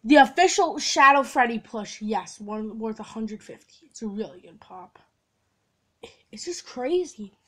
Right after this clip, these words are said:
He still had this pop. Oh my god. It's awesome. Then I have Toy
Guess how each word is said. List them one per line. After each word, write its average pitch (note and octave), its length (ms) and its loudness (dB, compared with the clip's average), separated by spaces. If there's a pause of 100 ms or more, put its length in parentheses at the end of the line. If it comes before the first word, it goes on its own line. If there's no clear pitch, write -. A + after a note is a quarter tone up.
He - 100 -20
still C4 240 -16
had A#3 280 -18
this - 140 -20
pop. - 440 -20 (1080)
Oh A#3+ 60 -16
my A3 100 -16 (260)
god. A3+ 200 -20 (1700)
It's - 220 -20
awesome. A#3+ 460 -14 (1900)
Then A#3+ 120 -6
I A#3 80 -4
have A3 220 -6
Toy B3 580 -6